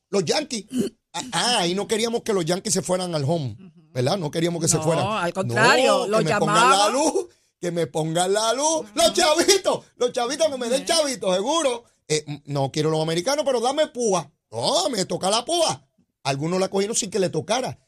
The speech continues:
Speaker 1: Se devolvieron sobre setenta millones de dólares de personas que no le correspondía
Speaker 2: Imagínate.
Speaker 1: esa ayuda.
Speaker 2: Imagínate.
Speaker 1: Esos son millones y millones de dólares. De gente que, mira, boricuas listos, que <laughs> dame
Speaker 2: Sí,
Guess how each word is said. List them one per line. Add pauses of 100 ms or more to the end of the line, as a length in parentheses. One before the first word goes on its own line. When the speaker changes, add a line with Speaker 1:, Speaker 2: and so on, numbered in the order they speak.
Speaker 1:
Se
devolvieron
sobre
setenta
millones
de
dólares
de
personas
que
no
le
correspondía
Speaker 2:
Imagínate.
Speaker 1:
esa
ayuda.
Speaker 2:
Imagínate.
Speaker 1:
Esos
son
millones
y
millones
de
dólares. (340)
De
gente
que,
mira, (100)
boricuas
listos,
que
<laughs>
dame
Speaker 2:
Sí,